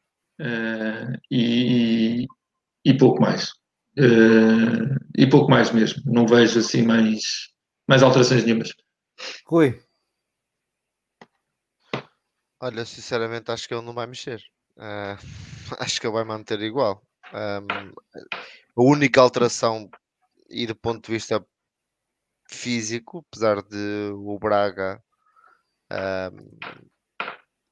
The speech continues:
Speaker 3: eh, não, não do ponto de vista físico, mas mais do ponto de vista da abrangência defensiva, a entrada do Alfa,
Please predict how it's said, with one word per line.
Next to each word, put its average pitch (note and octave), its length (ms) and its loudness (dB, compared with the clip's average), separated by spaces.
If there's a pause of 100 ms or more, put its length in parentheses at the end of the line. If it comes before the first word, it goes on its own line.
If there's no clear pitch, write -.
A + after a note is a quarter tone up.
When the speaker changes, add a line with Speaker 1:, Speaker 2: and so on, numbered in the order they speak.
(200)
Speaker 3:
eh, - 240 -10
não, B2 180 -4
não C#3+ 280 -2
do - 40 -20
ponto D3 240 -6
de C3 60 -12
vista C3+ 220 -6
físico, G#2+ 360 -12
mas A2+ 180 -8
mais A#2 260 -8
do - 80 -20
ponto A2 240 -16
de - 80 -14
vista G#2 440 -4
da G#2+ 60 -4
abrangência G#2 640 -6
defensiva, G2+ 680 -12 (580)
a G3+ 60 -12
entrada G3+ 340 0
do F#3+ 140 -4
Alfa, G2 340 -4